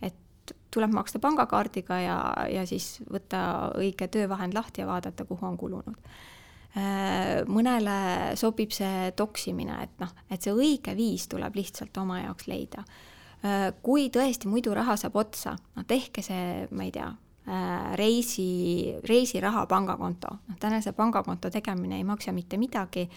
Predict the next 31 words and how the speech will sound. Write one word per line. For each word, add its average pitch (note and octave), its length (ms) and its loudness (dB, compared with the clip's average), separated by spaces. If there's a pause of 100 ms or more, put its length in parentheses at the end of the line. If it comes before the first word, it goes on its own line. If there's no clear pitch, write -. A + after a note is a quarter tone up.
(360)
Enamikes, F#3 1200 -2
äh, - 800 0
kohtades F#3+ 480 0
võib A3+ 240 6
juba G#3 160 2
leida G3+ 240 2
selliseid, F#3 480 0
pankades F#3+ 480 -2
selliseid F#3+ 320 -2
kohti, - 320 -8
kus - 160 -10
sa G3 80 -6
ei F#3+ 80 -2
maksa A3+ 320 0
selle F#3 240 0
pangakonto F#3 680 -2 (340)
ülalpidamise F3+ 680 -2
eest - 180 -6
ka, G3 140 0 (100)
nii F#3 160 0
et, F3+ 320 -6 (640)
et F#3 160 -6
tegelikult, G3 560 0
kui F#3+ 80 0
seal F#3+ 160 0
mingit G3 320 0
lisakulu G#3 600 2
ei F#3 100 -2
ole, F3+ 160 -2
miks G3+ 240 -4
mitte, - 300 -4